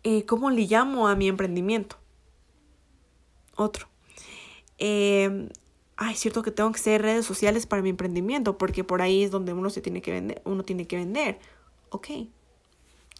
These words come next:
Otro punto. Marketing. Otro punto. Contabilidad. Otro punto. Packaging. Otro punto. Entonces ahí se van sumando más y más cosas de lo que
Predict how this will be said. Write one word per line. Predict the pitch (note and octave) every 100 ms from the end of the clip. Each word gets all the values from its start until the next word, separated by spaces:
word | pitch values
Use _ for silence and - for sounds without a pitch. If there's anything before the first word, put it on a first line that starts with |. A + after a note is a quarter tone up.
| _ -
Otro | G#3+ B3
punto. | D4+ A#3 - - _ _ - - - _ _ _ - - _ _ _
Marketing. | G#3 D4 D#4+ G3+ - - - - _ _ _ _ _ _ _ _ _ -
Otro | - D3
punto. | - D4+ A3+ - - _ _ _ _ _ - _ _ _ _ _ - _ _ _ - - _
Contabilidad. | G#3 G#3 G#3+ A#3 B3+ D#4+ G3 - C4+ E4+ -
Otro | E3 - -
punto. | B3 G3 - - - _ -
Packaging. | C#4+ E4+ C4 G#3+ E3+ E3 - - _ -
Otro | - -
punto. | - D#4+ B3 - - - - - - - - -
Entonces | C#4 C#4+
ahí | D#4+
se | E4+
van | D#4+
sumando | D#4 D4+ C#4+ C#4+
más | B3 C4 C4+
y |
más | B3+ A#3 A3+
cosas | G#3+ G#3 G#3+
de | G#3+
lo | F#3+
que | F#3+ F3